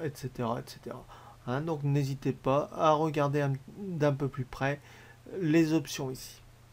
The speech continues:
Je reviens momentanément sur le bureau.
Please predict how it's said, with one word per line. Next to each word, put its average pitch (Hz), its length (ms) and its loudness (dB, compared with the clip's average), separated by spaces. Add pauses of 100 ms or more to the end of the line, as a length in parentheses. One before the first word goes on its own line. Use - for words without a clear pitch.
(2500)
Je 143 160 6
reviens 170 360 8
momentanément 165 920 6
sur 143 220 -2
le 143 60 2
bureau. 139 400 -2